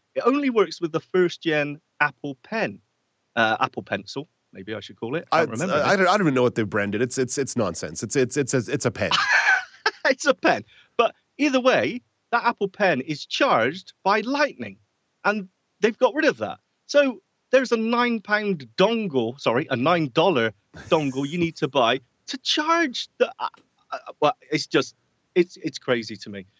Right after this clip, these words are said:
Speaker 1: Um, but look, as you said, look, the iPad Pro, maybe there's a target audience for that. Architects,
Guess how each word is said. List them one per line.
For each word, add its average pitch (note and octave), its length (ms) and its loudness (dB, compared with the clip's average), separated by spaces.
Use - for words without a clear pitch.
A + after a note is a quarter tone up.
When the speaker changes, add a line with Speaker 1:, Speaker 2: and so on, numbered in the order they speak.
Speaker 1:
Um, C#3 260 2
but E3+ 160 2
look, A#2+ 160 0
as D3+ 160 0
you D3+ 80 -8
said, G2 320 -2
look, B2 200 -2
the B2 80 0
iPad C#3 460 2
Pro, D#3+ 340 0
maybe C3 300 -2
there's B2 240 -2
a A2 60 -8
target A#2+ 420 -6
audience G2 380 -14
for G2 80 -18
that. F#2+ 200 -8
Architects, B2 880 -2